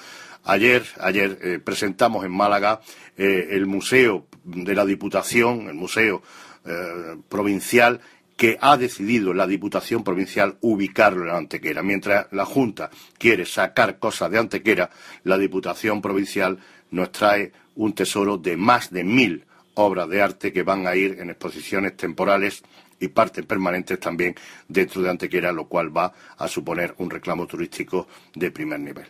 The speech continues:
Esa es la diferencia entre trabajar por Antequera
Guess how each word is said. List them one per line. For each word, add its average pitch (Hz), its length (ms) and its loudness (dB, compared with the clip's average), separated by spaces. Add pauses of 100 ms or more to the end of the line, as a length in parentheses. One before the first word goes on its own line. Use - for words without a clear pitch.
Esa 117 200 0
es 98 60 0
la 101 80 -2
diferencia 120 760 0
entre 90 360 -4
trabajar 95 520 2 (380)
por 104 120 4
Antequera 113 600 0